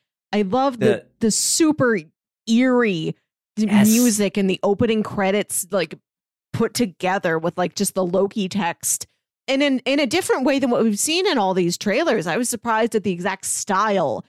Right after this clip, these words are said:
Speaker 1: of the flashing Loki text that we got in
Speaker 2: Yeah.
Speaker 1: the opening a-, and ending
Speaker 2: It's much
Speaker 1: credits.
Speaker 2: more
Speaker 1: Like
Speaker 2: mysterious than the one that they've
Speaker 1: Yeah.
Speaker 2: been pu-, pu-, pu-, pu-, putting on
Speaker 1: Very
Speaker 2: the
Speaker 1: mysterious.
Speaker 2: posters.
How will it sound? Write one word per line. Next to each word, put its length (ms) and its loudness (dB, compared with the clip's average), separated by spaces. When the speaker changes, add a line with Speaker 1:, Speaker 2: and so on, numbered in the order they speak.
Speaker 1:
of 140 -2
the 100 0
flashing 540 -2
Loki 420 -2
text 540 -6
that 160 -2
we 120 -2
got 480 -2
in 220 2
Speaker 2:
Yeah. 120 0
Speaker 1:
the 60 -4
opening 540 -2
a-, 40 -6
and 380 -2
ending 280 -2
Speaker 2:
It's 100 -8
much 260 0
Speaker 1:
credits. 160 -2
Speaker 2:
more 140 0
Speaker 1:
Like 60 -4
Speaker 2:
mysterious 720 -2
than 180 -4
the 80 -2
one 220 -2
that 120 -6
they've 180 -4
Speaker 1:
Yeah. 680 0
Speaker 2:
been 80 -12
pu-, 220 -14
pu-, 20 -
pu-, 200 -18
pu-, 260 -20
putting 420 -6
on 320 -4
Speaker 1:
Very 320 2
Speaker 2:
the 60 -2
Speaker 1:
mysterious. 680 0
Speaker 2:
posters. 360 -4